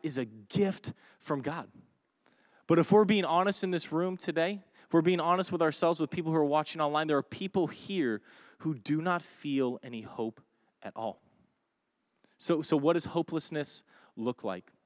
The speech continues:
When someone doesn't have any hope at all, this is one of the darkest places that you can be. Because no matter where you look, all you see is the negative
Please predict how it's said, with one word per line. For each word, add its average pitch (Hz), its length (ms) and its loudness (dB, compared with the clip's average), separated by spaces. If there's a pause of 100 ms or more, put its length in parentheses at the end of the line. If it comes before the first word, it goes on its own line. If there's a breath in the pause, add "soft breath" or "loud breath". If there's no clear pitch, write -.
(600 soft breath)
When 135 140 -4
someone 196 320 2
doesn't 170 240 2
have 151 500 2
any 139 200 -4
hope 131 280 -4
at 120 80 0
all, 131 320 0 (460 soft breath)
this 156 200 2
is 165 120 -2
one 151 160 -2
of 143 60 -4
the 135 60 4
darkest 135 640 0
places 139 680 -6 (220 soft breath)
that - 200 -8
you 123 80 -4
can 117 200 -8
be. 90 160 -8 (320 loud breath)
Because 180 340 4
no 175 160 4
matter 175 320 4
where 143 260 4
you 160 240 -2
look, 131 440 0 (100)
all 180 240 4
you 196 220 -2
see 196 600 -4
is 147 260 -2
the 147 120 0
negative 160 920 0